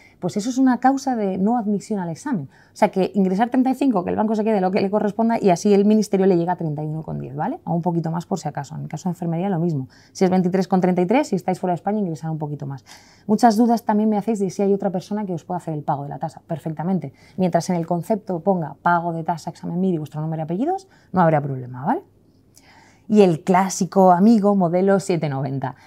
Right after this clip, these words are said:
Esto es lo primerísimo casi que hay que hacer, ¿vale? Esto se descarga en la web del ministerio a partir del día dos a las diez de la mañana. Si hago la inscripción online, lo rellenamos online. Si voy a hacer la inscripción presencial,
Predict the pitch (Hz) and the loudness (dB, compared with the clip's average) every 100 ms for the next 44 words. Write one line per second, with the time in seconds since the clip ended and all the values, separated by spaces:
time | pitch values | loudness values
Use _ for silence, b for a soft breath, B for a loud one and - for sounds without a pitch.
0 | b - 180 202 196 165 185 175 214 220 | b -6 -2 4 4 6 2 4 0 2
1 | 226 196 202 208 190 151 147 147 - 135 | 0 0 -2 -2 -2 -2 -2 -8 -8 -2
2 | 156 180 - - 202 185 175 - 220 214 | -2 -2 -8 -8 -8 -6 -6 0 0 2
3 | 175 147 156 156 165 170 - 226 277 - | -2 -2 -4 -4 -4 -4 -4 -2 -2 -6
4 | - 180 165 151 196 190 165 156 180 220 | -4 0 2 4 4 4 2 2 2 0
5 | 190 156 151 151 143 147 135 127 b b | -2 -2 -2 -4 -4 -4 -6 -12 b b
6 | b _ 214 202 170 170 175 180 170 185 | b _ 2 2 2 -2 -4 -2 -2 4
7 | 262 370 392 - 156 156 160 160 165 160 | 4 4 0 -2 -2 -2 -2 -4 -2 -2
8 | 147 - 180 202 285 302 302 262 240 226 | -4 -2 -2 0 -2 -4 -2 0 0 0
9 | 240 214 277 | -2 -2 -4